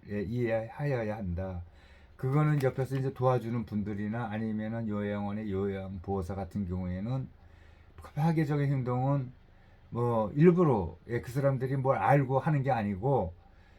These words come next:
예, 뭐 모르고 하는 그 어떤 치매에서 나오는 그 모르고 하는 행동이기 때문에 이제 그 이해를 좀 해주라고 하는 얘기지, 절대로 뭐 상대방이 싫거나 뭐 어떤 반감을 가지고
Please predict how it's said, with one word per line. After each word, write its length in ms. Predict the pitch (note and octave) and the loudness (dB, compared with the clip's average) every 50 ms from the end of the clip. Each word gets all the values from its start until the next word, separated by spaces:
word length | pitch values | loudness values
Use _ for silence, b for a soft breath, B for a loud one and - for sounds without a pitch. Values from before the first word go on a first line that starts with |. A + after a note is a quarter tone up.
| b b b | b b b
예, 400 | A2+ G#2+ G#2+ G#2 G2+ G2 F#2+ F#2 | -4 -2 0 0 0 0 -2 -2
뭐 160 | G2+ A2+ C3 B2+ | 0 2 2 2
모르고 500 | A2+ B2+ D3+ D#3+ D#3+ D#3+ C#3+ C3 C#3+ C#3 | 4 6 6 8 8 6 6 4 2 2
하는 320 | C#3+ C#3+ C#3+ C#3 B2 G#2 | 4 2 2 0 0 -2
그 440 | G#2+ B2 B2+ B2 A#2+ G#2+ G#2 D#2 F2+ | -2 -2 0 0 0 0 -2 -4 -6
어떤 280 | A#2+ - C3+ B2+ B2 - - | -6 -6 -6 -6 -6 -8 -12
치매에서 480 | - - - F3 D#3+ C#3+ C3+ B2+ - B2+ | -8 -2 0 2 2 2 2 2 0 0
나오는 460 | A#2+ A2+ A2 A2 A2+ A#2 A#2 A2 - B B B B B B B B | 0 2 2 2 0 -2 -4 -6 -8 B B B B B B B B
그 60 | A#2+ | -4
모르고 440 | A2+ A2 A#2+ C3 C3+ C3+ C3 B2 A#2+ | 0 2 2 4 4 4 2 0 0
하는 220 | B2+ A#2+ B2 B2+ | -2 -2 -2 0
행동이기 800 | C3+ D3 C#3+ B2 B2+ A#2+ A#2+ G2 D#2 G#2+ A#2 A2 G#2+ A2 A2 - - | 0 0 0 0 -2 -2 -2 -2 -2 -2 -4 -4 -4 -6 -8 -8 -6
때문에 680 | - G#2+ G#2 G2+ G#2 G2+ G#2 A2 A#2+ B2+ B2 A#2 - - - b b b b b b b b - | -4 -2 -2 0 0 -2 -2 -2 -2 -4 -4 -6 -8 -12 -18 b b b b b b b b -6
이제 240 | G#2+ A2 G#2 G2+ G2 | -4 -2 -2 -2 -4
그 480 | - A2+ A2 G#2+ G#2+ G#2+ G#2 F#2+ G2 - - | -2 -2 -2 0 0 0 -2 -4 -6 -8 -2
이해를 380 | - B2+ D3 D3+ D3 B2+ C3+ B2 | 2 4 6 6 6 4 0 -2
좀 280 | B2 C3 B2+ B2+ A#2 F2 - - | -2 -4 -4 -6 -8 -10 -10 -6
해주라고 480 | B2 D3 C3 C#3+ C#3 C3 B2 A#2 A2+ | -6 -4 -2 -2 0 0 0 -2 -4
하는 220 | A#2+ A#2 A2 G#2+ G#2 | -4 -4 -4 -4 -4
얘기지, 480 | G2+ G2 F#2 F#2+ F2 F#2+ A2+ A#2+ G#2+ | -4 -4 -4 -6 -6 -6 -8 -8 -8
절대로 600 | - A2+ A#2+ G#2+ - A#2+ A2+ A#2 A#2+ A#2 G#2 F#2+ - b b b b b b b b b | -6 -6 -6 -6 -4 -6 -4 -4 -4 -4 -6 -8 -12 b b b b b b b b b
뭐 140 | - F#2 G2 | -10 -10 -6
상대방이 540 | F#2 - D#3+ C#3+ D3+ C#3 B2 C3 B2+ B2 A#2+ | -2 0 0 2 2 2 2 0 0 -2 -4
싫거나 580 | A#2+ - - - - - B2 A2+ A2+ G#2+ A2 A2 | -6 -10 -14 -12 -8 -6 -4 -4 -4 -4 -4 -4
뭐 200 | A2 G#2 G#2+ G#2 | -4 -4 -4 -4
어떤 220 | G#2 - A#2+ A2+ | -6 -6 -8 -8
반감을 460 | - - A2+ A#2+ A2+ A#2+ A#2 A2+ G#2+ | -4 -4 -2 -2 0 -2 -2 -2 -2
가지고 580 | G2+ G#2 G2+ F2 F2+ F#2+ F2+ G#2 A2 A2 G2+ - | -2 -4 -4 -4 -6 -6 -6 -4 -4 -4 -6 -8